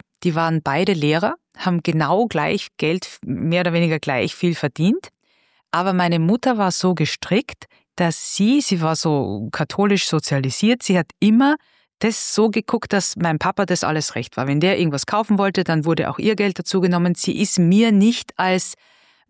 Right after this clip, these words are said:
wahnsinnig selbstständige Person erschienen. Also in ihrem Job total. Aber wenn mein Vater irgendeine Idee gehabt hat, dann hat sie geschaut, dass er glücklich ist und dann wurde es unterstützt.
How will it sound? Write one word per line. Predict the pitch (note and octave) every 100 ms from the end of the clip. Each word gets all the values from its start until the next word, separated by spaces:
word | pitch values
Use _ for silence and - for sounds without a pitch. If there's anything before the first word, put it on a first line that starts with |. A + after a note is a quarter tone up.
| -
wahnsinnig | - E3 D#3+ F3 G3+ G3+ G3 -
selbstständige | - D3+ G#3 - F#3+ F#3 F#3 E3 F3 F3 F3 -
Person | - E3 - D3+ C#3 C#3+
erschienen. | C#3 - D3 C#3
Also | A#2+ C#3+
in | F3
ihrem | F3+ E3+ -
Job | - E3 D#3
total. | - C3+ - E3+ E4+ G#4+ _ _ _ _ _ -
Aber | F3+ F#3+ G3 F#3
wenn | F#3+ F#3+
mein | E3+
Vater | - F#3 A#3+ A3+
irgendeine | - G3+ G3 F3+ - E3+ F#3 F3+
Idee | E3 E3+ B3
gehabt | C#4 G#3+ -
hat, | - -
dann | - F3 E3
hat | E3+
sie | -
geschaut, | - E3+ F3
dass | D#3
er | - D3
glücklich | G#2 - -
ist | E3+ -
und | D3+
dann | D#3 D3
wurde | D#3 D3+
es |
unterstützt. | D3 C3+ C3+ - - -